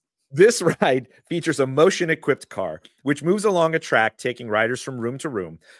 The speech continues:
where they watch the action unfold wearing special three D goggles. Other elements such as water, heat,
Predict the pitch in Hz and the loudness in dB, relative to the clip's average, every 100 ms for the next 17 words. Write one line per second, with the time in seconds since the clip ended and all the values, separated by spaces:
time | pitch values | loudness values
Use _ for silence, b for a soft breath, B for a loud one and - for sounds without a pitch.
0 | b 113 123 120 139 - - 131 135 - | b -2 0 2 2 0 -2 -2 -2 -4
1 | 127 123 123 117 107 104 - 113 120 117 | -8 -2 -2 0 -2 -4 -6 -6 -6 -6
2 | 120 110 104 101 92 82 - b b b | -6 -6 -4 -4 -4 -8 -14 b b b
3 | b 143 170 156 156 160 - 143 127 113 | b 2 4 4 2 0 -4 -6 -6 0
4 | 139 117 95 135 | 2 2 -2 -6